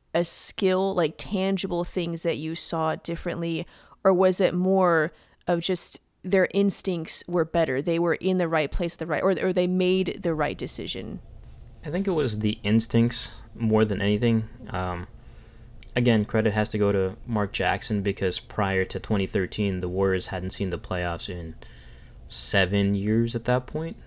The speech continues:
Speaker 1: Wow.
Speaker 2: And just because Mark Jackson had been to the finals, had been to the playoffs in so many different years, and is such a vocal player in his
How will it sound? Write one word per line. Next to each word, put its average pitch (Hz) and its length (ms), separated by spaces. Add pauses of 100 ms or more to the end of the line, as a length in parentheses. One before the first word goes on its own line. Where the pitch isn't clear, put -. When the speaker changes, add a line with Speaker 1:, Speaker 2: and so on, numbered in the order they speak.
(360)
Speaker 1:
Wow. 196 200
Speaker 2:
And 113 460 (960)
just 131 380 (680)
because 117 760 (100)
Mark 110 320
Jackson 107 460
had 101 320
been 104 200
to 101 120
the 98 100
finals, 95 500
had 95 320
been 95 260
to - 120
the 95 120
playoffs 95 520
in 90 100
so - 300
many 95 180
different 92 340
years, 92 240
and 104 360 (520)
is 117 160
such - 600 (800)
a 120 80
vocal 98 920 (720)
player 113 440
in 98 180
his 95 280